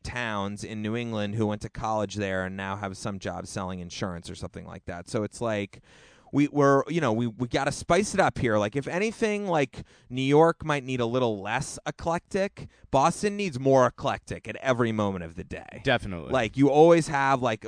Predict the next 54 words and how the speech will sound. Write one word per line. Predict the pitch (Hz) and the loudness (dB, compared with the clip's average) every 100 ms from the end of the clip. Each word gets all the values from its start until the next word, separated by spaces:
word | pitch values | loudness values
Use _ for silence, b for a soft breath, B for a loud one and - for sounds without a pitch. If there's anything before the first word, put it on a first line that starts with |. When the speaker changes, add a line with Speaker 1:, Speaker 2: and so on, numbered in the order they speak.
| - | -4
Speaker 1:
put | 165 160 | 2 2
a | |
spice | 156 - 151 147 | 2 0 0 0
of | |
chili | 135 147 117 | -2 0 0
powder. | 98 98 113 123 | 0 -2 -4 -2
And | 240 220 | -2 0
to | 180 | 2
Boston's | 175 180 180 165 | 2 0 -4 -6
credit, | 202 180 117 | 0 0 0
they've | 143 | -2
been | 143 151 | -2 0
working | 139 143 113 87 | 0 -2 -6 -12
on | 85 | -12
it. | 80 | -12
Like, | 87 92 - b b - | -10 -10 -10 b b -2
the | 123 | -2
food | - 165 160 | 4 2 2
scene | - 160 | -4 -4
is | 151 127 | -4 -2
better. | 147 139 135 | -2 0 -2
The | 123 | -6
cocktail | - 147 - 147 | -6 -6 -4 -4
scene | 139 139 | -4 -6
is | 131 | -8
better. | - 127 123 120 117 b b | -4 -2 0 0 -2 b b
They're | 135 | -8
trying | 131 170 147 | -4 -2 -2
to | |
get | 143 135 | 0 2
a | |
rooftop | 123 127 135 - 120 117 | 4 4 2 -2 -4 -2
bar | 120 120 120 | 0 2 2
here | 127 117 | 0 -2
and | 113 113 | -2 -2
there. | 110 107 | -2 -2
They're | 117 | -4
trying | - 151 143 | -4 -4 -2
to, | 123 104 - | -6 -10 -8
you | 139 | -2
know, | 117 110 | 0 0
go | 101 120 | 0 -4
kayaking | - 123 117 110 110 123 | -4 -6 -4 -4 -6 -8
down | 110 107 | -6 -6
the | 107 | -8
Charles | - 113 107 98 | -4 0 0 0
River | 110 104 107 101 | -4 -2 0 0
or | |
through | 101 - 120 | -2 -4 -4
Fort | 110 120 107 | -2 -4 -4
Point | - 98 | -4 -8
Channel | - 104 98 | -8 -8 -6
or | 101 | -4
whatever. | 117 123 98 90 | -2 -2 -2 -6